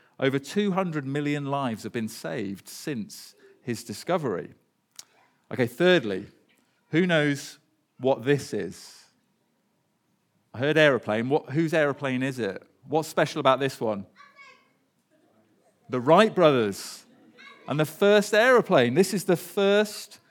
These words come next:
powered aeroplane, the first test flight of it, seventeenth of December, nineteen oh three. Can you imagine a world without air travel? Here this morning, I think there are probably a number of people who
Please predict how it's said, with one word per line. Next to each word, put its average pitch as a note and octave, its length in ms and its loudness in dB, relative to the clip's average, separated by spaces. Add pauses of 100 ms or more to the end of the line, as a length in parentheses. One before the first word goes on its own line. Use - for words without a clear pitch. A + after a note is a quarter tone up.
(720)
powered E3 640 0
aeroplane, C#3 600 0
the A#2 40 0
first E3+ 320 0
test F#3 280 -2
flight A#2+ 180 2
of G#2+ 140 -2
it, A2 120 -4
seventeenth D#3+ 560 -6
of F3 60 -6
December, E3 380 -4
nineteen D3+ 400 -2
oh D#3 120 0
three. D#3 320 2 (300)
Can G#3 160 -2
you B3+ 140 -2
imagine A3 440 -2
a C3+ 60 -4
world C3+ 340 0
without B2+ 300 -4
air C3+ 160 2
travel? G2+ 500 -2 (760)
Here E3+ 140 2
this E3+ 180 -2
morning, F3+ 260 -4
I A2+ 80 0
think C3 160 -10
there A#2+ 100 -6
are A#2+ 40 -2
probably C3 260 -4
a B2+ 60 0
number C#3 260 -2
of C3 140 -6
people E3 380 -6
who C3+ 260 0